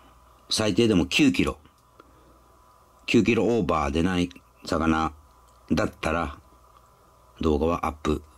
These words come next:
しないです。七十五センチ以上、九キロ以上の魚が取れた時に、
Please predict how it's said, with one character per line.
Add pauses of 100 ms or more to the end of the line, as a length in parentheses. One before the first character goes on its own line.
(120)
し
な
い
で
す。 (920)
七
十
五
セ
ン
チ
以
上、 (680)
九
キ
ロ
以
上 (840)
の
魚
が
取
れ
た
時
に、